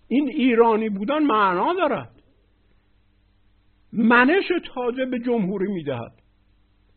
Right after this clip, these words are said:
ما جمهوری را از خارج چهار تا فرمالیته،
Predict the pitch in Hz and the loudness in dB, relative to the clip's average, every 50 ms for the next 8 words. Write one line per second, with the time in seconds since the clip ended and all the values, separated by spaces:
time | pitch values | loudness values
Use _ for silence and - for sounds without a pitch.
0 | _ _ _ _ _ _ _ _ _ _ _ _ _ _ _ _ _ 185 208 277 | _ _ _ _ _ _ _ _ _ _ _ _ _ _ _ _ _ -4 -2 0
1 | 285 262 233 185 180 214 226 240 220 185 196 185 233 269 294 285 254 226 214 - | 0 -2 -4 -6 -2 0 2 2 2 0 0 -2 -2 0 2 2 2 2 0 -4
2 | - - 202 208 214 220 233 285 311 - - - _ _ _ _ _ _ _ _ | -8 -8 -2 0 2 2 2 2 0 -4 -8 -20 _ _ _ _ _ _ _ _
3 | _ _ _ _ _ - 214 233 247 262 - - 240 233 226 233 - 220 220 226 | _ _ _ _ _ -4 -2 -2 -2 -2 -4 -4 -4 -4 -4 -2 -2 0 0 0
4 | 208 196 196 220 208 - 247 | -2 -2 -4 -4 -4 -6 -6